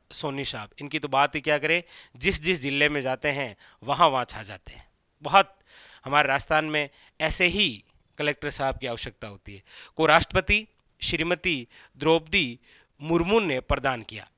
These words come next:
ये लाइनें दोनों बहुत ज़्यादा इंपॉर्टेंट है, याद रखिएगा। अंतर्राष्ट्रीय दिव्यांग दिवस के तहत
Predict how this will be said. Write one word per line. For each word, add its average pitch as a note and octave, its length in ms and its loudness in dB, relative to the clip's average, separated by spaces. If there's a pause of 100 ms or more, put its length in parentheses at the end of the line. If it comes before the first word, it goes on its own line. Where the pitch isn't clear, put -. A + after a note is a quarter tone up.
(140)
ये E3 200 4
लाइनें D#3+ 500 2
दोनों D#3+ 360 2 (100)
बहुत D#3 260 6
ज़्यादा D3 260 2
इंपॉर्टेंट C3+ 460 -2
है, A#2+ 120 -8
याद A#2 220 -6
रखिएगा। G2 400 -16 (880)
अंतर्राष्ट्रीय E3+ 800 4
दिव्यांग D#3 600 2
दिवस D3 320 0
के C#3+ 140 -6
तहत D3+ 440 -2